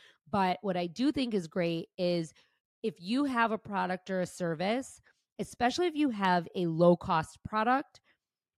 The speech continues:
reach out to influentials in your niche or among your target consumer base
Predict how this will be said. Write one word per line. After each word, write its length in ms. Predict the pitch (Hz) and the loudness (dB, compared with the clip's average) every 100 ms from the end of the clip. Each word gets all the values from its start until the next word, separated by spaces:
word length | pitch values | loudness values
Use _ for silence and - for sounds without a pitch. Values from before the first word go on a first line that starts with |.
| _ - | _ -12
reach 380 | 180 233 330 - | -2 0 0 0
out 240 | 202 214 - | 0 0 -2
to 80 | - | -10
influentials 880 | 202 196 202 175 175 202 190 175 - _ _ _ | -10 -6 -4 -4 -4 -4 -4 -8 -16 _ _ _
in 300 | 233 240 254 - | 0 0 0 -4
your 220 | 208 190 | 0 0
niche 420 | 180 175 180 - - | 0 -2 -4 -6 -4
or 300 | 180 170 175 - | 0 0 -2 -6
among 460 | 196 185 190 190 214 | -4 0 4 4 4
your 180 | 185 185 | 2 0
target 460 | 170 180 165 185 _ _ _ _ - | 0 -2 -2 -6 _ _ _ _ -6
consumer 640 | 185 160 202 180 175 170 - 156 | -4 -2 2 2 2 0 -2 -8
base 460 | 165 180 254 - | -4 -4 -6 -10